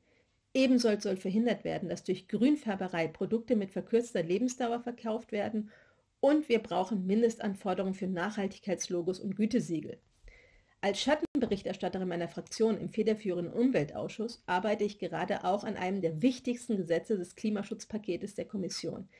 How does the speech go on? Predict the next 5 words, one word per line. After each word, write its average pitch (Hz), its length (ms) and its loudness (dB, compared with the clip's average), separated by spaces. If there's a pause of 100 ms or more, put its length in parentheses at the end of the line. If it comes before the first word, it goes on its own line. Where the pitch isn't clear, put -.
(220)
Der 185 160 -2
C 233 180 4
O 208 60 4
zwei 196 420 0 (140)
Grenzausgleichmechanismus 170 1600 -2